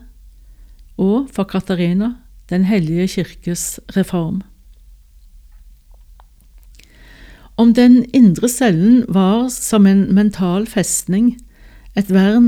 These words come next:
mot press fra familien på et tidlig stadium i Katarinas liv, så ble den ikke mindre betydningsfull i hennes utadrettede periode. Den indre cellen er også mye mer.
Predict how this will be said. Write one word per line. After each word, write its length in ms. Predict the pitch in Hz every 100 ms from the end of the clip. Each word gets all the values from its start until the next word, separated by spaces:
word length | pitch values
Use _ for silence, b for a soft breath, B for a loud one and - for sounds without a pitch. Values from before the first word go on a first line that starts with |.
| 208
mot 160 | 214
press 400 | - 208 220 -
fra 160 | - 208
familien 640 | 202 196 190 220 247 160
på 160 | 156 185
et 140 | 190 -
tidlig 340 | 208 147 208 -
stadium 480 | 190 185 208 180 -
i 80 |
Katarinas 680 | - 190 185 170 180 185 -
liv, 240 | 160 165 180 - _ - b b b b b b b b
så 160 | - 202
ble 220 | 196 190
den 140 | 220 214
ikke 220 | 196 240
mindre 420 | 202 175 196 220
betydningsfull 840 | 196 196 180 170 208 214 - 165 151 -
i 120 | 185
hennes 400 | 190 160 185 - -
utadrettede 680 | 175 165 220 208 160 - 165
periode. 640 | 156 165 170 151 - - - _ _ - - - - - - - - _ - - b b b b b b b b
Den 140 | 202 208
indre 400 | 233 175 160 220
cellen 440 | - 240 165 196 233
er 80 | -
også 300 | - - 208
mye 220 | 175 196
mer. 300 | 196 170 196